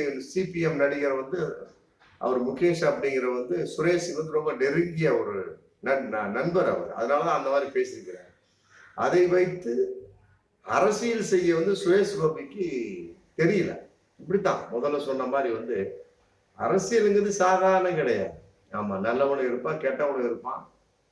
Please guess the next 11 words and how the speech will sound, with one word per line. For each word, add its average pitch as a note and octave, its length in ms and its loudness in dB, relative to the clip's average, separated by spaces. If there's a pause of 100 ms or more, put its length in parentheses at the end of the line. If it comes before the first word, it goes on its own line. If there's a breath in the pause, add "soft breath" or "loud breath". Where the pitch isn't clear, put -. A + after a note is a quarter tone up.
(280)
திடீர்னு D#3 400 4
வந்து D#3 220 0
நல்லவன் C#3 360 0
கெட்டவனா C#3+ 500 0
மாறுவான், C3+ 340 -2
கெட்டவன் C3+ 380 -2
நல்லவனா B2+ 400 -4
ஆவான். G2+ 400 -6
அப்புறம் - 240 -10
திடீர்னு D#3 260 -6
சொல்லுவாங்க, C3 600 -4